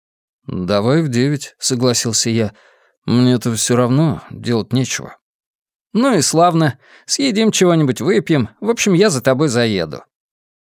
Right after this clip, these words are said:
Я распаковал дорожную сумку, собрал все чеки, накопившиеся за путешествие, и рассортировал их на те, которые отправлю Хираку Макимури,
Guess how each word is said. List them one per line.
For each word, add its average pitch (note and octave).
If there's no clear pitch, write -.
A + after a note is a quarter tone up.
Я G2
распаковал D3+
дорожную B2
сумку, C#3+
собрал D3
все -
чеки, D#3
накопившиеся C3+
за A#2
путешествие, A#2+
и -
рассортировал C#3
их -
на A#2
те, A#2+
которые A2
отправлю G#2+
Хираку G#2+
Макимури, G#2